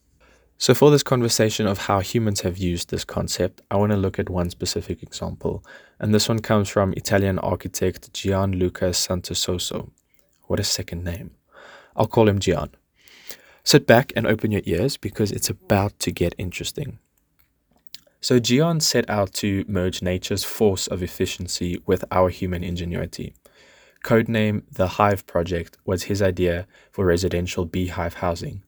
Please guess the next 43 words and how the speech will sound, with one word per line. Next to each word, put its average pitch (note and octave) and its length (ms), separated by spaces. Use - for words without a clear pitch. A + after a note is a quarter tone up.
He C#3+ 120
explained B2+ 520
that A2 140
the G#2+ 100
idea G2 320
came F#2 420
when F2+ 140
he G2+ 280
read F#2 260
up - 220
about F2+ 300
the F#2 100
honeycomb F#2 500
conjecture F2 720
and F#2+ 180
how - 160
honeybees F#2+ 540
are E2+ 100
so - 180
space - 380
efficient. - 500
Now, A#2 240
if - 120
I D3+ 100
was G3+ 160
to - 140
ask A#2 240
you G#2+ 120
to G2+ 80
draw F#2+ 240
the F#2 80
most F#2 260
basic - 340
house - 280
you F2+ 80
could - 340
right - 240
now, - 260
here's A2 220
what F#2+ 140
you F2+ 60
would D#2+ 120
draw. - 220